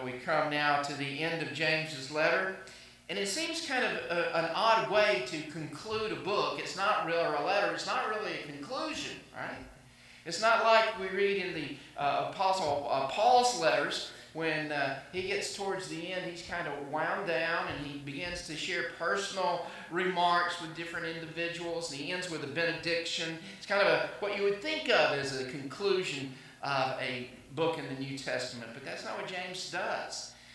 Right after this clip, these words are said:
He's been teaching all along, as a Christian, you're supposed to look like this,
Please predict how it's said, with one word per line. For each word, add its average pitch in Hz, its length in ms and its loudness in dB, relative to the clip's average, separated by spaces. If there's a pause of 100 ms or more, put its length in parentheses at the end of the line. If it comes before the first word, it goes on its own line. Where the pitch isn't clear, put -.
(140)
He's 214 180 -2
been 202 180 -2
teaching 247 520 -2
all 202 360 4
along, 170 400 4
as 156 180 -2
a - 140 -8
Christian, 240 440 2
you're 185 100 -2
supposed 214 380 0
to 196 100 -2
look 196 140 -2
like 175 240 4
this, 196 460 2